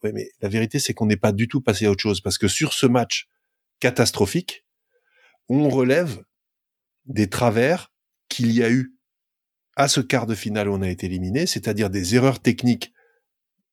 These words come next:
très inhabituelles. Hein, on va pas revenir sur le quart de finale, mais les quatorze points qu'on donne en première mi-temps, quand on perd d'un point à la fin, c'est pas la peine de pleurer contre l'arbitrage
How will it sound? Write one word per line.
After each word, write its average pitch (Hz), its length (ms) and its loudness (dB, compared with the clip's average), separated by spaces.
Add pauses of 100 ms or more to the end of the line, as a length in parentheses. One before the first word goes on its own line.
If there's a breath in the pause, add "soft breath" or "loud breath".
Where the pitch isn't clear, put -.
(220)
très 160 280 4
inhabituelles. 113 680 2 (960)
Hein, 101 80 -4
on 117 100 -4
va 101 100 -6
pas 92 140 -2
revenir 98 400 4
sur 92 160 -6
le 95 80 -8
quart 90 160 -2
de 92 80 -4
finale, 98 340 -2
mais 92 100 -4
les 92 100 -8
quatorze 107 320 0
points 107 160 0
qu'on 104 140 -2
donne 101 180 4
en 95 80 0
première 95 320 2
mi-temps, 101 260 2
quand 98 180 -4
on 95 60 -4
perd 92 220 0
d'un 104 140 4
point 110 160 0
à - 20 2
la 101 100 2
fin, 101 180 -2
c'est - 220 -6
pas 151 120 4
la 160 100 4
peine 131 240 4
de 113 80 6
pleurer 107 340 2
contre 98 300 -2
l'arbitrage 92 580 0